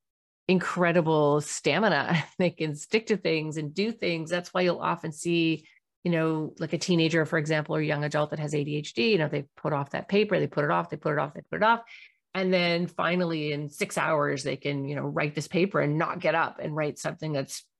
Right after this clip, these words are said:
pretty darn good, um, you know, at the very last second, which is sometimes a blessing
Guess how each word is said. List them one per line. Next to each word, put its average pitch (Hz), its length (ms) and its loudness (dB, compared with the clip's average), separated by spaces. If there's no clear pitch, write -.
pretty 147 320 -4
darn 139 320 0
good, 147 420 4
um, 151 360 -2
you 175 80 2
know, - 180 -2
at 170 140 2
the 170 60 4
very 151 220 4
last 135 240 -2
second, - 360 -8
which 165 280 0
is 165 540 2
sometimes 156 440 -2
a 156 40 -2
blessing 196 520 0